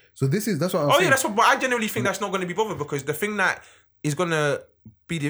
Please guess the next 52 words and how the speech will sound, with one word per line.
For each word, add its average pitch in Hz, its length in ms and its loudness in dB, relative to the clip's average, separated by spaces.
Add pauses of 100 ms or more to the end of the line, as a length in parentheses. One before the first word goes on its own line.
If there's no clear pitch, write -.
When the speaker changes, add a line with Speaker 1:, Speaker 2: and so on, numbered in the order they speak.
Speaker 2:
is 143 80 -4
the 139 80 -8
Champions 135 500 -4
League, 139 240 -10
and 131 120 -2
I 156 60 2
don't 190 140 0
know 190 60 2
if 180 80 0
he's 180 100 -4
gonna 160 160 0
win 143 120 0
Speaker 1:
That's, 185 160 0
Speaker 2:
that 139 80 -2
again. 127 80 -6
But 135 100 0
Speaker 1:
but 139 100 4
Speaker 2:
I'm, 175 120 6
Speaker 1:
that's 165 180 -2
the 151 100 -2
thing. 190 140 0
Speaker 2:
I 185 140 6
will 180 160 2
put 156 280 2 (200)
a 143 100 4
lot 147 260 2
of 139 60 -8
money 147 180 -2
in 131 60 -4
him 139 140 -4
carry 135 180 -2
on 131 100 -2
still 131 220 -8
win 123 240 -8
league, 120 160 -12
win, 120 420 -10
winning 127 240 -6
league 120 140 -10
titles. 104 480 -4 (160)
Speaker 1:
No, - 100 2
Speaker 2:
So 127 200 2
Speaker 1:
no, 120 80 -4
a - 20 -4
hundred 208 220 0
percent. 143 220 -4
I, 131 260 0
I - 20 0
don't 139 240 -2
doubt 123 240 -2
that 101 120 -4
at 98 180 -8
all. 110 200 -4